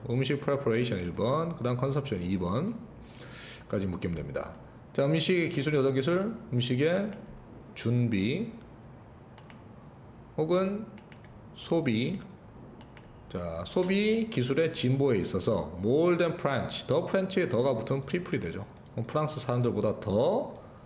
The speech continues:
어, 이런 사람들은 지구상에 없다가 완전 음돌이다. 음식 또라이들. <laughs>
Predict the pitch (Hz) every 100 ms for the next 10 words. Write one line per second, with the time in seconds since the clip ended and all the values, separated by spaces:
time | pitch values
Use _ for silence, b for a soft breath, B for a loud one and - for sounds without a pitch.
0 | - - 92 90 85 92 110 107 101 98
1 | 156 190 - - 139 95 104 - 120 117
2 | - - - 131 110 113 107 151 156 156
3 | 127 120 101 104 120 117 107 85 85 117